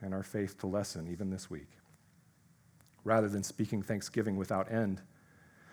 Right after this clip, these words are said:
we have grumbled at times and asserted our sovereignty when we should have been bowing to yours. Please forgive us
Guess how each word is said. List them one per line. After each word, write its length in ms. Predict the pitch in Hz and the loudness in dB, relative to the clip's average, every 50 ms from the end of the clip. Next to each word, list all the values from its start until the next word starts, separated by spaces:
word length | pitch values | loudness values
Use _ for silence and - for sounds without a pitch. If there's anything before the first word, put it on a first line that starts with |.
| - - - - | -20 -20 -8 2
we 100 | - 113 | 6 6
have 140 | 110 104 110 | 6 6 6
grumbled 400 | 95 107 107 107 107 101 110 101 | 4 4 6 6 6 4 4 2
at 100 | 98 - | 0 -2
times 440 | - - 98 95 95 98 98 104 98 | -2 -2 0 2 2 2 0 0 0
and 100 | 95 101 | 0 -2
asserted 380 | 107 - - 117 110 107 95 104 | -2 0 2 2 4 6 6 8
our 160 | 107 113 113 | 8 8 6
sovereignty 600 | - - 104 92 92 92 90 85 - 90 90 92 - - - - - - - - | 4 4 2 2 2 2 -2 -4 -6 -8 -8 -10 -10 -16 -20 -20 -20 -20 -14 -8
when 120 | 107 95 | -4 -2
we 80 | 95 90 | -2 -2
should 180 | - - 104 | -2 -2 -2
have 120 | 98 95 90 | -4 -2 -2
been 140 | 98 90 87 | -2 -2 -2
bowing 300 | 87 85 85 85 90 90 | -2 -2 -2 -4 -6 -6
to 120 | - 95 | -6 -8
yours. 360 | 80 80 78 80 80 - - - - - - _ - - - - - - - - - - - - _ - | -8 -8 -8 -10 -12 -16 -18 -20 -20 -20 -20 _ -20 -20 -20 -20 -20 -20 -20 -20 -20 -20 -20 -20 _ 2
Please 180 | - 127 113 - | 2 2 2 2
forgive 300 | - 95 90 90 82 80 | -2 -4 -2 -4 -4 -4
us 280 | 78 - - - - | -6 -8 -10 -14 -18